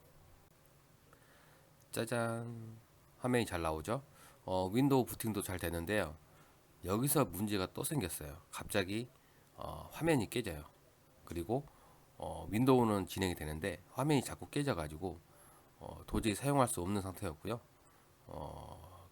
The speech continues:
특히 게임을 돌릴 때 이렇게 되면 그래픽 카드 고장일 확률이 높아지죠.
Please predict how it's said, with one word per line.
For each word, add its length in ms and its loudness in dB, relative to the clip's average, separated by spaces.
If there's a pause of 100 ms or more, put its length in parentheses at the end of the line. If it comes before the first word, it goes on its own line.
(160)
특히 240 -6
게임을 380 4
돌릴 240 -2
때 300 -12 (360)
이렇게 280 -2
되면 340 -2 (520)
그래픽 360 2
카드 260 -2
고장일 360 -2
확률이 460 -2
높아지죠. 540 -4